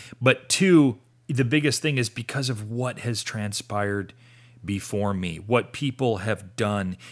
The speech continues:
in order to make this possible for a great number of people. I guess what I'm gonna ask you is, what do you say then to someone, and maybe you're talking directly to me, who is hesitant to vote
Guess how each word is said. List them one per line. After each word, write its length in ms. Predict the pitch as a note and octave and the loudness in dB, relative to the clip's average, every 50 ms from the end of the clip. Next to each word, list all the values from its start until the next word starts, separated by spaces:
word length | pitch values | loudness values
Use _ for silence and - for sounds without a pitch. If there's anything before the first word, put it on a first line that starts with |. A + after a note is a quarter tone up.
| - - | -18 -10
in 120 | - G2+ G#2 | -8 -8 -8
order 300 | - G#2+ G#2 G2+ G2+ G2+ | -4 -4 -4 -2 -2 -4
to 160 | - - - | -4 -6 -6
make 280 | G2 G2 F#2+ F#2 - - | -4 -4 -6 -6 -8 -10
this 220 | - F#2 F2 - | -10 -6 -6 -6
possible 840 | - - - - - A2+ G#2+ G2+ - - G#2 F#2+ G2+ G2 F#2 F2+ - _ - - - - - - - - _ | -8 -8 -8 -6 -4 -4 -4 -4 -4 -6 -6 -4 -4 -4 -4 -4 -8 _ -20 -20 -20 -20 -20 -20 -20 -20 _
for 460 | - - A2+ G2 F2+ F2 F2 E2+ - - | -12 -6 -4 -2 -2 -2 -4 -6 -6 -10
a 60 | F#2 | -10
great 340 | F2 G2+ F#2+ F#2+ F#2 - - | -6 -4 -4 -4 -6 -6 -8
number 300 | F#2 F2 E2+ E2+ E2 E2 | -8 -8 -6 -6 -6 -8
of 160 | D#2+ - - | -8 -12 -18
people. 500 | - - F#2 E2+ - - C#2+ C#2 C#2 - - - - - - _ _ _ _ | -12 -12 -12 -12 -10 -12 -12 -12 -12 -16 -20 -20 -20 -20 -20 _ _ _ _
I 100 | - G2 | -6 -6
guess 360 | F2+ F#2 G2 B2 B2+ A#2+ - - | -6 0 2 2 2 2 2 -2
what 100 | C3 A2 | -2 -2
I'm 120 | A2 G#2 | -2 -2
gonna 200 | A2 G#2+ G#2+ - - | -2 -2 -4 -4 -4
ask 420 | G#2 G#2+ G#2+ A2 A2 - - - | -2 -2 -2 0 -2 -2 -4 -2
you 200 | A2+ A2+ A2 G#2+ | -4 -4 -2 -2
is, 240 | G2 F#2 F2+ F2 - - - _ | -2 -2 -2 -6 -8 -10 -16 _
what 400 | - E2+ F2+ G#2+ C3 C3 - B2 | -16 -6 -2 0 0 0 -2 -2
do 60 | C3+ | -2
you 260 | C3+ B2 B2+ C3 B2 | 0 2 2 2 2
say 400 | A2+ - - - B2+ A#2 B2 A#2+ | 2 0 0 0 0 0 0 -2
then 420 | G#2 F#2+ F#2 E2+ D#2+ E2 F#2+ G#2+ - _ _ | -2 -4 -4 -4 -4 -6 -6 -8 -10 _ _
to 100 | - A2+ | -4 -2
someone, 640 | - - - B2+ B2 B2 A2+ F#2 E2+ F2 F#2 F#2+ - _ _ | -2 0 0 2 2 2 0 -2 -2 -4 -6 -8 -10 _ _
and 160 | - A2 G#2+ | -6 -4 -2
maybe 260 | G2+ A#2 C#3+ F3 F#3 G3 | 0 0 0 0 0 -2
you're 240 | F3+ F3+ F#3 F#3 | -2 0 0 0
talking 440 | F#3 - - E3 D#3 C#3+ - D#3+ C#3+ | 0 0 0 -2 -2 0 -2 -4 -2
directly 420 | A#2+ B2+ B2 A#2 A2+ - - A2+ G#2 | 0 2 2 2 2 0 -2 -4 -4
to 120 | - - | -4 -4
me, 340 | F#2+ F#2 G2+ G2 F2 D#2+ - - - - - - - - - - _ _ | -4 -2 -2 -2 -2 -4 -8 -14 -20 -20 -20 -20 -20 -20 -20 -20 _ _
who 540 | - - B2+ B2+ A#2+ A#2+ A#2 A2+ A2 G#2 - - _ _ _ _ _ _ | 2 4 6 6 8 6 6 4 2 0 -4 -14 _ _ _ _ _ _
is 200 | - C3+ B2 A#2+ | 2 4 4 4
hesitant 580 | - - C#3 F3 F3+ G3 F#3 - - E3+ C#3+ - | 2 4 4 4 6 4 0 2 2 0 0 0
to 80 | - A2+ | -2 -4
vote 380 | F#2+ - A#2+ A2+ G2 F#2+ - | 0 2 2 2 2 0 -4